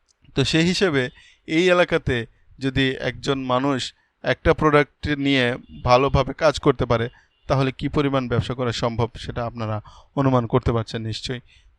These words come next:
তো আপনি চাইলে কিন্তু আপনার এলাকায় আপনি এই ঝালমুড়িটাকে নিয়ে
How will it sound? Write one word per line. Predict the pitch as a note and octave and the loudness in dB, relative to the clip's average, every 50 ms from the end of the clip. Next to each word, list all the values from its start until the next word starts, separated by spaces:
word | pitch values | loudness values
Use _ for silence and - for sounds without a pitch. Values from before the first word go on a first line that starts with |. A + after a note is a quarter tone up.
| _ _ - - _ _ _ _ - D#3 | _ _ -20 -20 _ _ _ _ -4 2
তো | F3 D#3 C#3+ C#3 C#3 - - _ _ _ - - - | 4 4 6 4 2 0 -6 _ _ _ -20 -12 -4
আপনি | - F3+ - - A#3 G3+ | -2 -2 -2 -2 -2 0
চাইলে | F3+ F3+ E3 D#3+ D#3 | 2 2 2 0 0
কিন্তু | D#3 D3 D3 - | -2 -2 0 0
আপনার | - - D3 - G3 F#3+ F3+ | 0 0 -2 0 2 4 4
এলাকায় | E3 D3+ C#3 - - B2 A#2 A2+ A2+ _ _ _ _ - | 4 4 2 0 -2 -4 -6 -6 -8 _ _ _ _ -2
আপনি | B2+ B2+ B2+ C3 C3 | -2 -2 0 0 -2
এই | B2+ C3 D3 C3+ B2+ | -2 0 0 0 2
ঝালমুড়িটাকে | B2+ B2+ B2 C3 C#3 D3+ D3+ D3 - D3 B2+ B2+ C3 | 4 6 6 6 4 2 0 0 0 -2 -2 -2 -4
নিয়ে | B2+ C3 C3 B2 A#2 A2 | -2 -2 0 -2 -2 -4